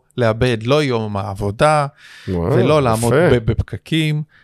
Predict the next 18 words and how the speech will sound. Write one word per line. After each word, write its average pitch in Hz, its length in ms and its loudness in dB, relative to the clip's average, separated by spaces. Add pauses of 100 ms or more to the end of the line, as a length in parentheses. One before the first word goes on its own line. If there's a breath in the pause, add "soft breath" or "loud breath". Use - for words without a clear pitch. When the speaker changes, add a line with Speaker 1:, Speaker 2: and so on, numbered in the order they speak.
(160 soft breath)
Speaker 1:
אנחנו 113 340 -4
צמודים 110 520 -4
לתחנת 98 560 -6
רכבת, 131 720 -4
אפשר - 200 -10
להגיע 95 300 -8
בתחבורה 101 540 -6
ציבורית 117 500 -6
מאוד 135 180 -4
נוחה, 127 360 -4 (1080 soft breath)
ובעצם 220 440 -4 (140)
לחתום 165 340 -4
על 156 60 0
המשכנתה, 110 600 -6 (340)
תקבלו 127 360 -2
את 131 160 -4
התדרוך 110 1000 -6
מה 120 240 -2